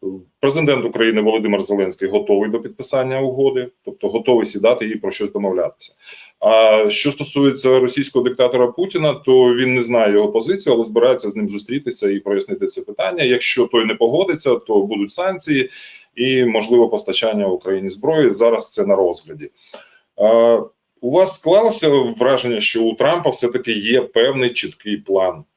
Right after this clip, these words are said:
після таких от заяв, е, останніх, тобто вчора, позавчора, про що Трамп потроху, я би казав, і стосовно ста днів, є, на які нібито він, е, поклав, е,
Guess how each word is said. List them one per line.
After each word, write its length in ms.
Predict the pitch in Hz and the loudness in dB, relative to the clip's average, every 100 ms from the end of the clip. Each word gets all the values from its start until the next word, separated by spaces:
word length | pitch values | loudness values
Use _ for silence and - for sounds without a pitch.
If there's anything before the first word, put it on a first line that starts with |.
| _ | _
після 260 | 101 - | -6 -2
таких 380 | 92 101 120 120 | 0 0 -2 -2
от 100 | 98 | -4
заяв, 560 | 101 104 139 160 156 - | -2 0 2 2 0 2
е, 40 | 123 | 4
останніх, 800 | 113 110 - 117 110 98 90 _ | 4 2 0 -2 -2 -4 -8 _
тобто 240 | 92 - 90 | -14 -10 -10
вчора, 320 | - 143 127 | -2 0 0
позавчора, 600 | 104 95 92 120 120 101 | -2 -6 -6 -4 0 0
про 220 | - 98 | -2 -8
що 200 | - 90 | -8 -8
Трамп 300 | 98 101 92 | -2 -2 -2
потроху, 540 | 101 - 120 117 101 - _ | -6 0 0 2 -4 -6 _
я 140 | 98 95 | -6 -4
би 140 | 95 | -2
казав, 420 | 95 92 95 92 - - - _ | -4 -4 -2 -4 -8 -20 -20 _
і 300 | 123 131 135 | -2 0 0
стосовно 400 | - - - 135 | 0 -4 -2 -2
ста 200 | 127 - | -2 -2
днів, 420 | 120 123 113 - _ _ | -2 -2 -2 -4 _ _
є, 260 | 92 104 107 | -8 -4 -2
на 160 | 110 | 0
які 360 | 113 110 123 113 | -2 -4 -4 -4
нібито 600 | 107 107 104 101 104 101 | -2 -2 -2 2 2 2
він, 260 | 101 101 98 | 0 -4 0
е, 360 | 98 98 95 - | 2 2 0 -4
поклав, 420 | 101 - 107 98 98 | -6 2 2 2 0
е, 340 | 95 92 95 | 2 2 0